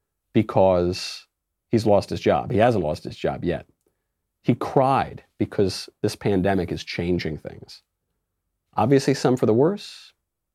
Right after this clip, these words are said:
but maybe it's exposing some weaknesses of our culture. Maybe it's causing some people to start to lose their control. Brian Stelter tweets, I crawled in bed and cried for our pre-pandemic lives,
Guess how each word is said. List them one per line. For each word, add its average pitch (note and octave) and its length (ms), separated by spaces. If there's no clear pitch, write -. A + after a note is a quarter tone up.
but C3 240
maybe G3+ 340
it's D3+ 140
exposing D3 640
some A2 180
weaknesses G#2 480
of F#2+ 80
our F2+ 100
culture. - 440
Maybe D3 260
it's D3 140
causing B2 380
some A2 220
people F2 440
to - 80
start - 280
to G#2 60
lose G2+ 280
their F2+ 120
control. - 520
Brian C#3+ 320
Stelter B2+ 400
tweets, - 500
I A2+ 100
crawled B2 400
in F#2+ 120
bed F2 280
and G2 140
cried - 580
for A2 160
our F2+ 80
pre-pandemic E2 720
lives, D2+ 460